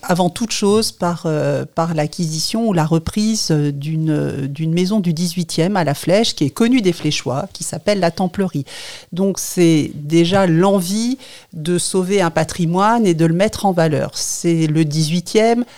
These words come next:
le dix-huitième, le siècle des Lumières, qui a été riche artistiquement parlant et qui nous a donné, puisque je parle au nom de notre association, qui nous a donné l'envie,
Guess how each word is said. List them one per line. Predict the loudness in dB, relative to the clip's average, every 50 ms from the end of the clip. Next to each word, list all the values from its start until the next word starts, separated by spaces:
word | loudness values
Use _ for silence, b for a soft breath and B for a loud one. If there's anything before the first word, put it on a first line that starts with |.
| B B B B B B B B B _ -2
le | 2 2 2
dix-huitième, | 2 2 0 0 0 2 2 4 4 4 4
le | 2 2
siècle | 2 2 2 0 0 2 0 0 2
des | 4 4 4
Lumières, | 4 2 0 2 2 4 4 4 4 4 4 2 0 -4 -6
qui | -2 0 0
a |
été | 0 0 0 0 0 0
riche | 2 2 0 0 0 0 0 -2 -2 -2
artistiquement | -2 -4 -6 -6 -6 -6 -6 -6 -6 -8 -4 0 0 0 2
parlant | 2 2 2 2 4 4 6 6 6 6 6 4 2 0 -4
et | -2 0 2 2 2 2 0 -2 -4 -8 -16 _ _
qui | -6 0 2 4 4
nous | 4 4 4 4
a | 4 4
donné, | 4 2 0 0 0 0 -2 -2
puisque | -4 -6 -6 -4 -2 0 0 0 -2 B B B B B B B -8
je | -4 -4 -2
parle | 0 2 2 2 2 2
au | 2 2 2
nom | 2 2 0 -2
de | -2 -2
notre | 0 2 2 0 0 0 -2
association, | -2 -2 -2 -4 -4 -4 -4 -4 -4 -4 -4 -4 -4
qui | -2 0 0 2
nous | 2 2 2
a | 2 2
donné | 2 2 2 2 2 2 2
l'envie, | 4 2 2 2 2 0 -2 -4